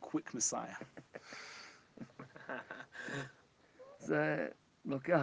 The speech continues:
Speaker 2: הרבה, הרבה שנים.
Speaker 1: It takes many, many years to come close
Speaker 2: אז
Speaker 1: to
Speaker 2: אדם
Speaker 1: Hashem.
Speaker 2: י-, י-, יגיד לעצמו,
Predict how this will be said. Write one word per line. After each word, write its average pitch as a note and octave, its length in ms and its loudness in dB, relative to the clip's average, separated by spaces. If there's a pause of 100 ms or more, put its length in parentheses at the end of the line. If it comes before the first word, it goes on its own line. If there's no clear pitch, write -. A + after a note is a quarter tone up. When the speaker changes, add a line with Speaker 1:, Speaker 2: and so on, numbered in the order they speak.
Speaker 2:
הרבה, D3 300 4
הרבה B2+ 220 4
שנים. - 240 -6 (280)
Speaker 1:
It - 140 -4
takes G#3 320 0
many, G#3+ 540 6
many D#3+ 300 8
years A2+ 400 0
to - 100 -10
come G2+ 220 -4
close - 200 -6
Speaker 2:
אז C3 120 6
Speaker 1:
to C3 40 6
Speaker 2:
אדם D3 120 6
Speaker 1:
Hashem. C3+ 280 4
Speaker 2:
י-, C3 100 2
י-, A#2+ 420 -2
יגיד B2 180 2
לעצמו, B2 440 0